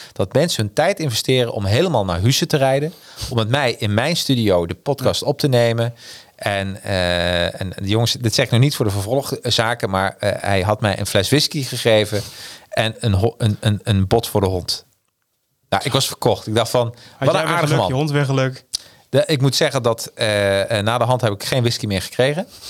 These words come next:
Speaker 1: Dus het is wel jammer. Maar, eh,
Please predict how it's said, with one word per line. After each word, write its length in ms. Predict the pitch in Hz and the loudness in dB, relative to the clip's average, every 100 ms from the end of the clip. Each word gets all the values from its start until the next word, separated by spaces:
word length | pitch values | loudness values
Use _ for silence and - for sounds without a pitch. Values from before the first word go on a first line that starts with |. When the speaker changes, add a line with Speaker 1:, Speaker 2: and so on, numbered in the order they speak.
| - - | -16 -8
Speaker 1:
Dus 160 | - 107 | -4 -2
het 100 | 110 | 0
is 160 | 101 - | -2 2
wel 200 | 104 120 | 2 4
jammer. 300 | 117 139 269 - - - - - | 2 0 -4 -12 -14 -14 -14 -8
Maar, 240 | - 120 123 | -2 0 0
eh, 560 | 127 120 113 110 110 | 2 2 4 4 4